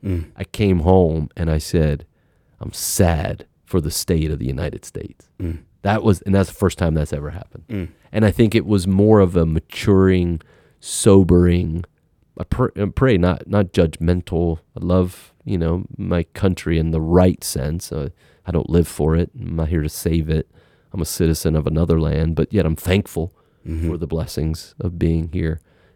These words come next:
Speaker 2: And yet I'm seeing more and more how dark this place is.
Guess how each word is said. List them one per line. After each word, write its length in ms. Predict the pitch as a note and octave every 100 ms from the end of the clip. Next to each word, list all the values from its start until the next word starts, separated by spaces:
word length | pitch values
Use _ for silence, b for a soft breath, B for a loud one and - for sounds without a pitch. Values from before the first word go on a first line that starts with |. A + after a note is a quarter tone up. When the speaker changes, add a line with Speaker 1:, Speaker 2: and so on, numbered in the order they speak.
| _
Speaker 2:
And 160 | F#2 E2
yet 260 | E2+ D#2 - _ _ -
I'm 160 | F2
seeing 380 | - - F2 E2
more 240 | D#2+ D#2+
and 100 | D#2
more 420 | D#2 E2 D#2+ D2+ - _ _ _ _ _ _ _ _ _ _ _ _ _ _ _ _ _ _ -
how 160 | E2
dark 380 | D#2+ D#2+ E2+ -
this 180 | E2 E2
place 360 | - D#2 D#2+ -
is. 380 | - - -